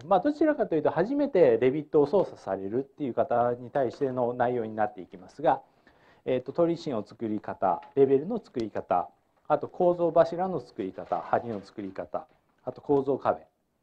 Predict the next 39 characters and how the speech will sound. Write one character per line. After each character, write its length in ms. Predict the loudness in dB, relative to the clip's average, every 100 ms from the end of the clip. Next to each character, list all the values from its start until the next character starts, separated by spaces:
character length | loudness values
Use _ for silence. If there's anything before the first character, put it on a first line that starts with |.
| -12
あ 80 | -10
と 80 |
床 260 | -8 -8 -8
で 100 | -10
す 80 | -12
ね。 160 | -10 -2
ま 80 | -2
あ、 100 | -2 _ 0
こ 120 | 2
う 20 |
い 20 |
う 40 | 2
躯 120 | 4
体 180 | 4 4
関 220 | 0 0
係 140 | 2
を 60 | 4
ど 100 | 2
う 40 |
や 60 | 0
っ 80 | -4
て 160 | -10 -12 _
入 200 | -12 -8
力 220 | -6 -4 -6
を 60 |
し 80 | -6
て 100 | -10
い 80 | -10
く 80 | -14
の 120 | -18
か 160 | -18 -20 _
っ 20 |
て 80 | -10
い 100 | -6
う 40 | -4
や 100 | -4
り 120 | -4
方 280 | -8 -8 -6
と、 320 | 0 -2